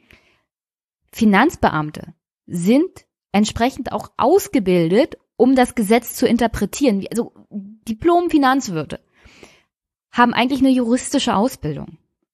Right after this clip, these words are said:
Wir lernen anhand der Steuergesetze Bescheide zu bearbeiten, beziehungsweise Steuererklärungen zu bearbeiten und aufgrund dieser Steuererklärung Bescheide zu erstellen.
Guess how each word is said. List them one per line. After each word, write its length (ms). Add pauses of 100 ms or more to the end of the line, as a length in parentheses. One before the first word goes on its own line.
(540)
Wir 520 (580)
lernen 640
anhand 640
der 120
Steuergesetze 1120 (580)
Bescheide 680
zu 360 (120)
bearbeiten, 680
beziehungsweise 720 (180)
Steuererklärungen 680
zu 100
bearbeiten 440
und 100
aufgrund 340
dieser 160
Steuererklärung 1700 (340)
Bescheide 380
zu 120
erstellen. 420